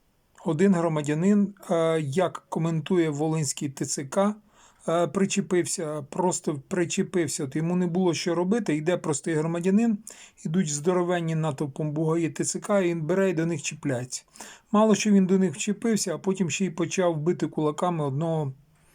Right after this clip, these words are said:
з працівників Т Ц К, офіцера. І що далі коментує волинський Т Ц К?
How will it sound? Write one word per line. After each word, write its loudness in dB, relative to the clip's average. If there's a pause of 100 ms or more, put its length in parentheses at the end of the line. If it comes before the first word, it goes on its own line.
(480)
з -2
працівників -4
Т -2
Ц -4
К, -2
офіцера. -6 (1600)
І 8
що 0
далі 2
коментує 0
волинський 0
Т -6
Ц -8
К? -2